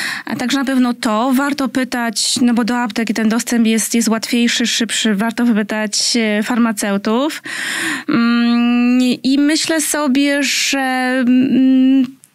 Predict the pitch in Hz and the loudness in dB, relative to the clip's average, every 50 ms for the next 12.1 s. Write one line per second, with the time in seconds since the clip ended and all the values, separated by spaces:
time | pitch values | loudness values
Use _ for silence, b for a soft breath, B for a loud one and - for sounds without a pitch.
0 | - 311 277 302 262 277 302 269 269 277 269 247 302 311 294 269 254 240 - - | -6 -2 -2 0 0 0 0 2 0 0 0 0 0 0 2 0 0 0 2 2
1 | 226 220 208 208 - 226 226 226 - 233 233 233 233 226 240 240 247 233 247 247 | 2 0 0 -2 -2 -4 -4 -2 -2 -2 0 0 2 2 2 2 2 2 2 4
2 | 240 233 233 233 226 233 220 233 226 226 226 233 233 233 214 220 226 226 233 240 | 4 4 4 2 2 2 0 2 2 2 2 2 2 2 2 2 2 2 2 2
3 | 233 233 226 233 233 233 240 240 233 226 214 208 208 202 202 202 208 208 202 202 | 2 2 2 4 4 4 2 2 2 2 4 4 4 4 4 4 4 2 2 0
4 | - - - 226 208 - - - 233 220 220 240 220 226 233 202 - - 240 233 | -2 -6 -4 -4 -6 -4 -2 -2 0 2 2 2 2 2 0 0 0 -2 -2 -2
5 | 233 - - - 233 220 240 240 - - 247 240 - 240 240 240 233 220 233 233 | -2 -4 -2 -2 0 0 0 -2 0 0 0 0 0 0 -2 -2 -2 -2 -2 -2
6 | - - - 254 240 240 - - 214 208 214 208 - - 254 247 262 233 208 214 | -2 -2 -2 -4 -4 -4 -2 0 0 0 0 -2 -4 -4 -4 -2 -2 0 0 0
7 | 214 208 190 208 202 196 190 190 185 202 - - B B B B B B - - | 0 0 0 2 2 2 2 0 0 -2 -2 -4 B B B B B B -8 -6
8 | - 302 320 294 302 302 302 302 294 - 269 277 262 - - - - 277 269 285 | -4 -2 -2 0 0 0 -2 -2 0 0 2 0 0 -2 -6 -10 -6 -2 -2 0
9 | 277 247 - 277 254 233 262 240 254 240 254 240 - 262 247 262 247 247 247 - | 0 0 -2 -2 0 0 2 2 2 0 0 -2 -2 0 0 0 0 0 -2 -2
10 | 262 254 262 247 - 247 254 254 247 - - 285 240 254 240 233 233 233 220 220 | -2 -2 -2 0 0 2 2 2 0 0 -2 -2 0 0 2 2 2 2 0 0
11 | 233 226 226 226 233 226 226 220 226 247 247 247 226 220 214 220 226 202 208 220 | 0 2 2 2 2 2 0 0 2 2 2 2 2 2 0 0 0 0 0 0
12 | 214 220 | -2 -4